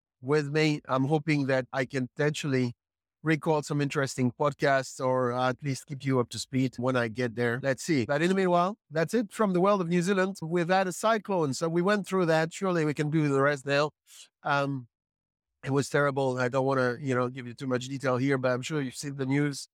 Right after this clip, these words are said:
And yeah, in our part of the world, it is not a common thing. So it comes of put stuff in perspective. And also for me, it did put a spin on,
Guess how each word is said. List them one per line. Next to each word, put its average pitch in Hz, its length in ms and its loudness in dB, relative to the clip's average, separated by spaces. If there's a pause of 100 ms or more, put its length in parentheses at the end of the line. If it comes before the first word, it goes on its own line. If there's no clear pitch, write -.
And 123 480 -2
yeah, 135 180 2
in 135 100 -2
our 151 120 4
part 143 220 0
of 120 100 -2
the 117 80 -4
world, 135 320 0
it 123 160 -2
is 139 200 -6
not 131 160 0
a 123 60 -2
common 135 340 -2
thing. 117 260 0
So 120 300 -2
it 117 180 -4
comes 147 240 -4
of 120 80 -12 (640)
put 165 160 0
stuff 147 260 0
in 127 140 -6
perspective. 135 560 -2
And 127 180 2
also 135 540 -2 (200)
for 127 120 0
me, 170 260 4
it 135 140 0 (200)
did 135 160 -4
put 139 140 -2
a 123 60 -2
spin 147 300 0
on, 131 320 0